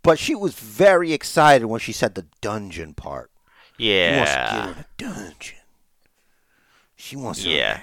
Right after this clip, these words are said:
Speaker 1: dungeon,
Speaker 2: Yeah, co-
Speaker 1: boy.
Speaker 2: yeah, like, and, like, combined
Speaker 1: What?
Speaker 2: with her
Speaker 1: <laughs>
Speaker 2: still semi-dominatrix looking gear, it's like, eh.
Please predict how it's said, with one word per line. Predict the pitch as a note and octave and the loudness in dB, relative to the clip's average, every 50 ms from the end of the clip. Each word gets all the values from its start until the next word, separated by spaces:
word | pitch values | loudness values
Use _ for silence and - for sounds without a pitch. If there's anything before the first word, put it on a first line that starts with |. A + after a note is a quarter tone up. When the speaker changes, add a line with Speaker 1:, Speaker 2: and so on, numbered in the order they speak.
| - _ _ - | -14 _ _ -18
Speaker 1:
dungeon, | - A3+ - B2 | -14 -12 -2 4
Speaker 2:
Yeah, | C3 B2 A2+ G2 E2 | 6 8 8 8 6
co- | - - - D3 | 4 0 -2 -2
Speaker 1:
boy. | - - - | -2 -2 4
Speaker 2:
yeah, | D#3 D3 A2 | 6 8 8
like, | G2+ G2+ G#2+ - - - | 8 8 4 2 2 2
and, | D3 C#3 | 4 6
like, | C#3 C#3 C#3 - | 6 4 4 2
combined | - C#3+ C3+ C#3+ C#3+ D#3 E3+ E3 | 0 6 10 10 12 12 10 8
Speaker 1:
What? | D#3 D#3 | 8 6
Speaker 2:
with | D3+ C3 | 6 8
her | B2 C#3+ C#3 C3 B2 A2 G#2 G2 - - F4+ - - - - - - _ | 8 8 10 10 10 8 8 6 2 -2 -6 -8 -12 -18 -20 -20 -20 _
Speaker 1:
<laughs> | _ _ _ _ _ _ _ - - | _ _ _ _ _ _ _ -6 -2
Speaker 2:
still | - - - - - D#3 D3 D3+ D3 D3+ D3+ D3 - - - - - | 0 0 2 4 6 8 8 8 8 6 4 4 2 -2 -8 -10 -6
semi-dominatrix | - - - - D3 C#3 C#3 C#3 C#3 C#3 C#3 C3+ C3+ C3 B2 C3 B2 B2 B2 B2 B2 A#2+ A#2+ A#2+ - - C3+ B2 - - | -2 0 4 6 6 6 8 8 8 10 8 8 6 4 6 8 8 8 6 4 2 0 -2 -2 -2 -4 -6 -4 -4 -6
looking | A#2+ A#2 - B2+ A#2+ A2+ G#2+ F#2+ | -6 -4 -4 -4 -4 -4 -6 -6
gear, | F#2+ G#2+ G#2+ A2+ A#2+ B2+ C#3+ D3+ | -4 -2 0 2 2 2 2 0
it's | C#3+ - - | -2 -6 -8
like, | A2+ A2 - - C#3+ | -10 -12 -12 -14 -16
eh. | D3 D#3+ D#3+ D#3 D#3 D#3 D3+ D3 D3+ - D#2 D#2 D#2+ D#2+ D#2+ - - A2 | -16 -16 -16 -16 -18 -18 -18 -18 -18 -18 -18 -16 -16 -18 -18 -18 -18 -20